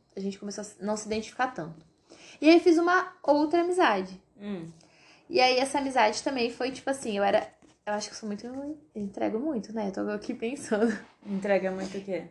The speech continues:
Speaker 1: Quando eu gosto muito de uma pessoa, eu me entrego muito, tipo assim, eu sou, eu gosto muito daquela pessoa.
Speaker 2: Hum.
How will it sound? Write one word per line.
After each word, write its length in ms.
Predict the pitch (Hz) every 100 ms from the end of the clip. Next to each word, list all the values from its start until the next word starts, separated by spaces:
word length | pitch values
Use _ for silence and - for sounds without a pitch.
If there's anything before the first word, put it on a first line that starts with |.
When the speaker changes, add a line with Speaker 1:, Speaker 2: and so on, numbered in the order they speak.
| - _ _
Speaker 1:
Quando 220 | - 285 285
eu 120 | 262
gosto 420 | 240 254 311 -
muito 180 | 240 233
de 60 | 208
uma 60 |
pessoa, 300 | 196 202 240
eu 80 | 226
me 100 | 220
entrego 360 | 233 233 226 247
muito, 340 | 233 190 190
tipo 160 | 185 -
assim, 360 | 190 190 175 175
eu 100 | 185
sou, 680 | - - 202 196 214 247 - 214 208 - _ _ -
eu 120 | 202
gosto 460 | 202 208 226 -
muito 260 | 269 240 233
daquela 220 | 247 240
pessoa. 360 | 240 247 185 175 202
Speaker 2:
Hum. 220 | 196